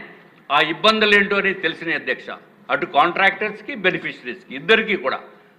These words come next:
హోల్‌సేల్‌గా తెలిసినాయి. దానికి రీజన్ ఏంటంటే డబ్బులు ఇవ్వక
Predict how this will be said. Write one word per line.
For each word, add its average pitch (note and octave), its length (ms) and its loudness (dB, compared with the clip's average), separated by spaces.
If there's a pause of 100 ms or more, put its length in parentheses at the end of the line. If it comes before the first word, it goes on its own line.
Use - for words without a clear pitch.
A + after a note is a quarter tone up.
(200)
హోల్‌సేల్‌గా A#3 580 6
తెలిసినాయి. C3 480 -2 (520)
దానికి A3+ 680 4 (500)
రీజన్ A#3 400 4
ఏంటంటే G3+ 540 0
డబ్బులు F#3+ 420 2
ఇవ్వక F3+ 640 0